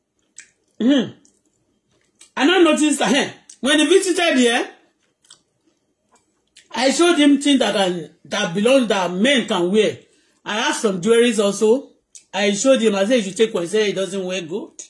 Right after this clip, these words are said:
He do wear silver. That men wear silver. I said, "Okay, um, sure, no." He now got one wa-, one wristwatch like that. When he saw that one, in fact, there you can move if you want to know wristwatch here.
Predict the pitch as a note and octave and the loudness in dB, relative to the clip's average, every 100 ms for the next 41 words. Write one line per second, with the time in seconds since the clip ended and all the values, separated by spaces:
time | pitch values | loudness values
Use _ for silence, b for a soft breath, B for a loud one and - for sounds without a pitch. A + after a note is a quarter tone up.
0 | _ _ _ _ _ _ _ _ - F3 | _ _ _ _ _ _ _ _ -10 -10
1 | D#3+ - G#3+ A3+ A3 G3+ G3+ G3+ F#3+ F#3+ | -10 -8 -4 -2 -2 0 2 4 2 -2
2 | - G3+ E3 C#3 C3 E3+ E3 G#3 G#3+ F#3 | -6 -6 -4 -8 -8 -8 -6 -4 -4 -4
3 | F#3+ F#3 - E3+ D3 C3 _ _ _ _ | -4 -4 -6 -10 -12 -16 _ _ _ _
4 | _ _ _ _ _ _ _ - B3 E4 | _ _ _ _ _ _ _ -10 -4 -2
5 | - A3 A3+ G#3+ G3+ _ _ _ _ _ | 2 2 2 0 -10 _ _ _ _ _
6 | _ _ _ _ _ _ - - D4 F#4 | _ _ _ _ _ _ -12 -4 0 0
7 | F#4+ G3+ F#3 B3+ - _ _ _ _ _ | -2 -8 -8 -8 -12 _ _ _ _ _
8 | _ _ - _ - A#3+ D#4+ C#4 C#4 C4 | _ _ -20 _ -10 -2 -2 0 -2 0
9 | B3 A#3+ A3 G#3+ A#3+ C#4 C#4 B3 A3+ G3+ | 0 0 -2 -2 -2 0 2 0 0 -2
10 | G3+ E3+ D#3 E3+ C#3+ - _ _ _ _ | -2 -6 -4 -8 -10 -14 _ _ _ _
11 | _ _ _ _ _ _ _ _ _ _ | _ _ _ _ _ _ _ _ _ _
12 | _ G3+ G#3+ G#3 C4 C4 G#3 F3+ F#3+ B3 | _ -6 -2 0 0 0 -2 -4 -6 -10
13 | _ _ _ _ _ _ _ _ _ _ | _ _ _ _ _ _ _ _ _ _
14 | _ _ _ _ _ G3+ F#3+ B3 G#3+ G#3+ | _ _ _ _ _ -8 -4 -2 0 0
15 | G#3+ G3+ G3+ G3 F3+ F#3 F3 G3 G#3+ F3 | 0 -2 0 -2 -2 -4 -4 -2 -4 -4
16 | F3 F3+ E3+ D3+ D3+ D3+ | -6 -6 -6 -8 -10 -14